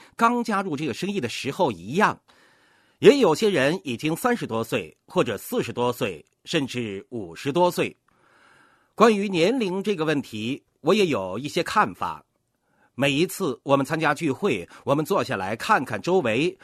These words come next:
我们想和别人聊一聊，我们总是问他们：“你多大年纪了？”很多女士告诉我：“不要问女士的年纪。”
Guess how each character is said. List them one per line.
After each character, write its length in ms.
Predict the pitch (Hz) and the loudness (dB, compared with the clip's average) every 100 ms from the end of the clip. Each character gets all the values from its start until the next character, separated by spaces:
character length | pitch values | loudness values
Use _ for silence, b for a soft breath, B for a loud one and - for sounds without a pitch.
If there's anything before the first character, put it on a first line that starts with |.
| B | B
我 120 | - 151 | 0 2
们 80 | |
想 200 | 170 110 | 2 -2
和 120 | 107 151 | -2 -2
别 200 | 139 170 | 2 2
人 160 | 156 | 2
聊 240 | 113 104 208 | 0 0 2
一 120 | 214 | 0
聊， 320 | 110 85 71 _ _ _ | -2 -6 -10 _ _ _
我 160 | 156 | 4
们 100 | 220 | 4
总 220 | 240 156 139 | 4 -2 -2
是 180 | 262 | -2
问 160 | 202 165 | 0 0
他 160 | - 120 | -2 -2
们 260 | 98 80 B B | -2 -8 B B
：“你 180 | - 127 | -4 -4
多 220 | 117 139 | 0 0
大 180 | 226 190 | 4 4
年 220 | 101 92 | 4 -6
纪 160 | 98 131 | -6 -6
了？” 160 | 90 82 _ b b b b b b b - | -6 -12 _ b b b b b b b 2
很 220 | 185 190 | 4 8
多 160 | 262 | 6
女 220 | 262 165 131 | 6 2 0
士 260 | 180 190 | 0 -2
告 220 | 170 202 | 2 0
诉 180 | 156 123 | 0 -4
我 320 | 95 85 76 b b | -6 -10 -14 b b
：“不 160 | 139 233 | 2 4
要 160 | 277 | 4
问 180 | 196 175 | 2 0
女 200 | 117 87 | 0 -6
士 160 | - 139 | -6 -6
的 80 | |
年 260 | 104 87 104 | -6 -8 -10
纪。” 240 | 135 92 | -10 -12